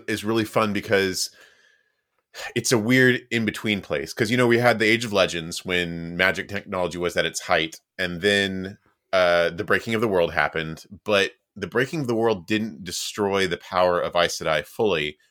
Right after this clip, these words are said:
The Trolloc Wars did, because they, we remember from the,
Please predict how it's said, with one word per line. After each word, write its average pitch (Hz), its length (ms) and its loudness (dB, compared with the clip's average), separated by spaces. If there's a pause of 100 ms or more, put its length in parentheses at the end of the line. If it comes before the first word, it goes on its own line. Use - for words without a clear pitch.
The 82 80 -8
Trolloc - 480 0
Wars 76 240 -8
did, 65 300 -10
because - 380 -8 (340)
they, 101 120 2 (180)
we 104 140 -4
remember 113 400 0
from 95 540 0
the, 87 600 -4